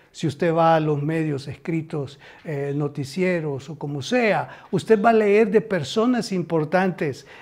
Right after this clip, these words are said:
en la sociedad, en los países, expresando palabras burdas contra Dios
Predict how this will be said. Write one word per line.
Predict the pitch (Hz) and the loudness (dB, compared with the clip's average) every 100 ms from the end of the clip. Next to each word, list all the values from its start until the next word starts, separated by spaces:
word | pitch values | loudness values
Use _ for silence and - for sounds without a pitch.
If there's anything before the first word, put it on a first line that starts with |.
| - | 2
en | 208 185 | 4 6
la | 165 | 2
sociedad, | - 160 190 151 175 196 175 131 - - | 0 -2 -2 -2 2 4 2 -2 -12 -2
en | 196 | 0
los | 180 147 | 0 -2
países, | - 151 202 247 - 202 156 - - | -4 0 4 4 4 0 0 -4 -8
expresando | 185 - 190 160 - 208 269 277 269 | -6 -4 -2 -4 -4 0 2 2 0
palabras | 190 175 196 233 214 | -2 -2 -2 -2 -2
burdas | 165 262 247 165 143 - - - - | 2 4 4 0 -4 -8 -20 -14 2
contra | 202 165 185 156 | 2 2 0 -2
Dios | 156 247 269 139 | 2 4 4 2